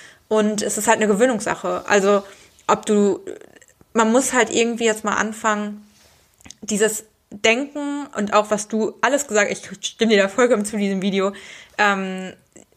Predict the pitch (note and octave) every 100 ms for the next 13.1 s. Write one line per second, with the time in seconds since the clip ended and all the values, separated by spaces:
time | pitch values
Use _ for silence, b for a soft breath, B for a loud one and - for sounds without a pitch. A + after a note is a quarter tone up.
0 | _ _ _ _ _ _ G3+ G3+ G#3 -
1 | - - - _ - G#3+ G#3+ G#3+ G3+ G3
2 | G3 G3+ G3 A#3+ B3 A3+ A3+ A3 A3 -
3 | G3 G3+ F#3 F3+ G3 F#3 - - F#3 F#3
4 | F#3 G3+ A3 A3+ G#3+ G3 G3 G3+ G3+ G3
5 | G3 B B B G3 A3+ G#3 G3 - F#3+
6 | F#3 G#3 G#3+ G#3+ A#3+ - A#3+ A#3+ A#3 A#3
7 | B3 A#3+ C4 C4+ - B B B B B
8 | B G3+ G3+ G3+ G3 G3 - G#3 A3 A3
9 | A#3 G#3 G3+ - G3+ G#3+ - - G3 F#3+
10 | F#3+ - _ - G3+ G3+ G#3+ A#3+ A#3+ A3
11 | A3+ A#3+ A#3+ - - _ _ _ _ _
12 | _ - G#3 G3+ G#3 G#3 G#3 - - G3